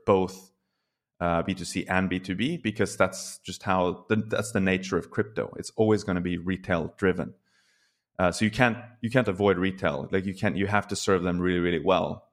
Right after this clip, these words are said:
Uh, they're at the frontier. Um, and so over time, what I hope to see is, so first of all, this year, we're just gonna improve our product significantly. Uh,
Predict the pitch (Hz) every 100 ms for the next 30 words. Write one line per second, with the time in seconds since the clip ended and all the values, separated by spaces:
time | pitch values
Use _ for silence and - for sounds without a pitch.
0 | _ 87 87 78 78 104 95 - 101 90
1 | - 87 69 - _ _ _ _ _ _
2 | _ _ - - - - _ - 101 101
3 | 95 92 127 123 160 143 135 127 - -
4 | 151 147 143 139 131 120 107 110 107 104
5 | 101 - - _ - 117 113 113 107 -
6 | 110 101 95 98 95 92 - - _ _
7 | _ - 127 139 143 131 117 101 98 131
8 | - 107 120 107 92 95 107 - 104 -
9 | 104 110 110 92 87 - 107 98 90 -
10 | - 90 98 98 95 82 80 80 - 131
11 | _ 95 90 90